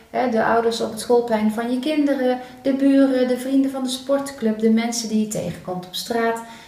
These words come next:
Iedereen is je netwerk. En jouw netwerk, het grote voordeel daarvan is, die kennen jou al, die weten wie je bent en die gunnen je vaak ook het succes.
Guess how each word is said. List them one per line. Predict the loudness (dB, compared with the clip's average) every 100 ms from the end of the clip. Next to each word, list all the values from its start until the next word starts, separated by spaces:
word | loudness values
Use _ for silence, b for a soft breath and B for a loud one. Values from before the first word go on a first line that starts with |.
| B
Iedereen | -4 0 2 2 2 2 0 -4 -8 -12
is | -6 -4 -4 -6 -10 -10
je | -6
netwerk. | -4 -2 -2 -4 -8 -10 -12 B B B _
En | -8
jouw | -6 -2
netwerk, | 0 2 0 0 -2 -4
het | -8
grote | -6 -6
voordeel | -2 -2 -2
daarvan | -2 -4 -6 -8
is, | -10 -10
die | -16 -14
kennen | -6 -4 0
jou | 0 0
al, | -2 -4 -4 -6 B B
die | -8
weten | -4 -4 -4 -6
wie | -6
je | -4
bent | -4 -6 -8
en | -8 -4
die | -4
gunnen | -6 -6 2 4 4 0
je | -4
vaak | -4 -2 -2 -4 -10 -8
ook | -6 -6 -8
het | -12 -10
succes. | -8 -8 -6 -4 -4 -4